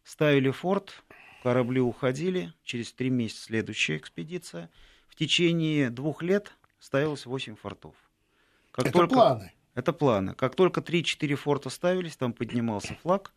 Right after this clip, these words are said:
Speaker 2: Британский.
Speaker 1: и территория, и территория начиналась, так сказать, м, начиналась осваиваться территория как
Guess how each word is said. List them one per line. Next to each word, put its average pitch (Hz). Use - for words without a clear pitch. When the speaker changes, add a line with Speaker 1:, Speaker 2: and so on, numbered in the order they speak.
Speaker 2:
Британский. 143
Speaker 1:
и -
территория, 175
и 131
территория 147
начиналась, 139
так -
сказать, -
м, 104
начиналась 135
осваиваться 113
территория 151
как 151